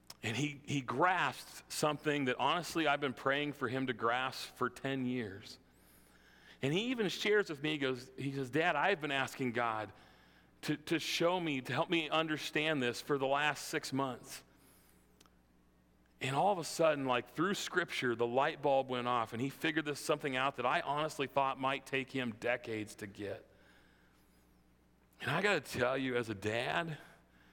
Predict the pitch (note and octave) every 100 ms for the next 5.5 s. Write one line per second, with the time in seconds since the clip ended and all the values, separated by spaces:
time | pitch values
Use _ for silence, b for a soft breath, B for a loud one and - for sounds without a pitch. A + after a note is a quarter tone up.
0 | B B B B _ C#3 - - E3+ D#3+
1 | B2+ C#3 C#3 - A#2 C3 D3 B2+ G#2+ A#2+
2 | C3 D#3 D3+ - C3+ C3+ A2+ A2 C3 C#3
3 | B2 A#2 A2+ G#2+ G2+ B2 C3 C#3 C#3+ C3
4 | A2+ A#2+ B2 A#2 - G2+ G2+ F2+ F2+ F#2
5 | G2 G#2 - - -